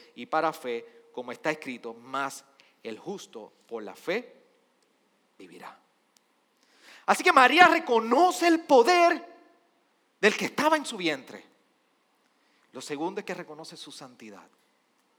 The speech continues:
¿Por qué reconoce su santidad? Porque no hay manera de tú reconocer la pureza y santidad de Dios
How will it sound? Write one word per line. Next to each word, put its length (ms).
¿Por 180
qué 100
reconoce 400
su 120
santidad? 420
Porque 240
no 160
hay 80
manera 340
de 40
tú 100
reconocer 540
la 160
pureza 440
y 40
santidad 640
de 100
Dios 500